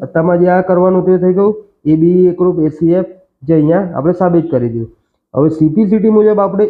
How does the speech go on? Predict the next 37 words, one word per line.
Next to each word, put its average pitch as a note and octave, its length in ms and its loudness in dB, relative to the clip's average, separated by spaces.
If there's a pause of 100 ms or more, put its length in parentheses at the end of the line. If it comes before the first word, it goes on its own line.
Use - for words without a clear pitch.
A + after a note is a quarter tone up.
એ D#3+ 120 2
બી G3 140 -2
બરાબર G3 380 0
એ F3+ 80 2
સી F#3 200 -8 (180)
બતાવી F3 320 -2
શકીએ, G3 300 -4 (400)
કારણ D#3 120 -4
કે F#3 80 2
બંને E3+ 360 2
ત્રિકોણમાં F#3+ 560 0 (120)
એ D3+ 100 2
બી F3 140 0
બાજુનો F#3 380 0
સમાવેશ F#3 460 -2
થાય F3+ 200 0
છે G3 160 0 (500)
અને D3 120 -2
આ D#3 120 2
બાજુના G3 420 0
ત્રિકોણમાં E3 680 0 (320)
એ F3+ 120 2
સીનો G3+ 280 0
સમાવેશ D#3 480 0
થાય A#2+ 220 -4
છે. A2 140 -8 (520)
એટલે D3+ 120 0
આપણે D#3+ 220 0
ડાયરેક્ટ E3 360 0
લખી G3+ 260 -2
શકીએ E3 320 0 (480)
કે - 60 -8 (120)
એ D#3 160 2
બી F#3+ 200 2
બરાબર C#3+ 600 0 (720)
એ C#3+ 140 0 (680)
સી B2+ 160 0